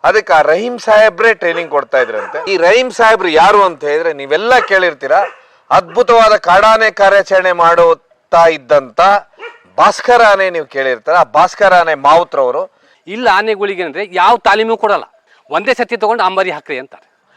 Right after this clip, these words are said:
Speaker 2: ನಾವು ಅದೇನೂ ಮಾಡ್ಸಲ್ಲ. ನೀವೇನ್ ಹೇಳ್ತೀರಿ, "ಏ, ಶಿ-, ಶಿವಮೊಗ್ಗ ಸಕ್ಕರೆ ಬೆಲ್ಲ ಆನೆ ಅಂಬಾರಿನೇ ಹೊರಲ್ಲ" ಅಂತಾರೆ. ಯಾಕಂದ್ರೆ ಆ ಸಕ್ಕರೆ ಬೆಲ್ಲ ಮಾತಕ ವಾಡಿಗೆಲ್ಲ ಬೀಳ್ಸಿಬಿಡ್ತಾರೆ, ಅಂದ್ರೆ ಇವ್ದು ಬೀಳ್ಸಲ್ಲ.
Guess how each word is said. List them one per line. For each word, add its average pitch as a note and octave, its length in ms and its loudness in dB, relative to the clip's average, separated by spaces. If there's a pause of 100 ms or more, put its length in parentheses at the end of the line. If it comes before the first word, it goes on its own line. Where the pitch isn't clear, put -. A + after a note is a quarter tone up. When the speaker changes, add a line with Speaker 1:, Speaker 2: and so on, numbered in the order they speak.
(140)
Speaker 2:
ನಾವು D#3 160 -6
ಅದೇನೂ G#3 320 -6
ಮಾಡ್ಸಲ್ಲ. A#2+ 360 -12 (420)
ನೀವೇನ್ F3+ 260 -4
ಹೇಳ್ತೀರಿ, G#3+ 400 -8 (200)
"ಏ, G3+ 200 -2
ಶಿ-, C3 320 -10
ಶಿವಮೊಗ್ಗ G#3 320 -2
ಸಕ್ಕರೆ F#3 320 -8
ಬೆಲ್ಲ G3+ 140 -6
ಆನೆ F#3+ 200 -6
ಅಂಬಾರಿನೇ F3+ 480 -6
ಹೊರಲ್ಲ" C#3 280 -10
ಅಂತಾರೆ. - 420 -14
ಯಾಕಂದ್ರೆ G3+ 320 -2
ಆ - 20 0
ಸಕ್ಕರೆ A3+ 300 -4
ಬೆಲ್ಲ A#3+ 240 0
ಮಾತಕ F#3 640 -2
ವಾಡಿಗೆಲ್ಲ A3+ 440 0
ಬೀಳ್ಸಿಬಿಡ್ತಾರೆ, D#3+ 500 -8
ಅಂದ್ರೆ D3 240 -12
ಇವ್ದು F#3 340 -14
ಬೀಳ್ಸಲ್ಲ. D#3+ 400 -12